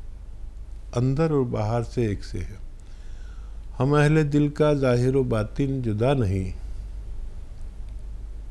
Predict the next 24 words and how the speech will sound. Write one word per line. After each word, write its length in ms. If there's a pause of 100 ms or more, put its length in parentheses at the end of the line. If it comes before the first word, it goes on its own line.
(400)
दिल 340
भी 280
झुका 360
दिया 320
है 200
जहाँ 340
सर 300
को 200
खम 220
किया। 360 (640)
तो 80
जो 220
लोग 240
अंदर 360
बाहर 300
से 220
एक 100
से 200
हैं, 500
वो 160
बहुत 420
प्यारे 280
लोग 260
हैं, 360